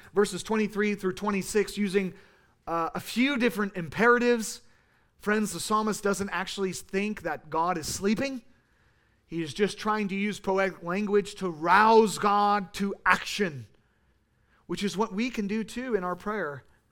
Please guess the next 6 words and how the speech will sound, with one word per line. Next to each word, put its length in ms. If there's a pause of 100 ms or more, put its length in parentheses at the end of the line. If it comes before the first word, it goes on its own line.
(840)
So 140
we 140
hear 280
things 400
like, 220
"Awake! 640